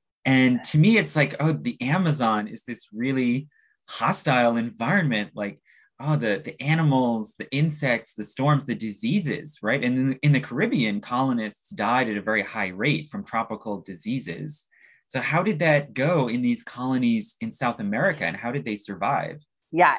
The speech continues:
Speaker 2: it's a great question, because if you think about colonizers' experience in other places,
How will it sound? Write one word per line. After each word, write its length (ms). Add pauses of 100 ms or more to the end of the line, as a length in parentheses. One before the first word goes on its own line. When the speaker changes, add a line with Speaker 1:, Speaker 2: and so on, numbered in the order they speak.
Speaker 2:
it's 300 (100)
a 220
great 240
question, 420
because 600 (100)
if 160
you 100
think 200
about 480 (120)
colonizers' 920
experience 800
in 220
other 300 (100)
places, 720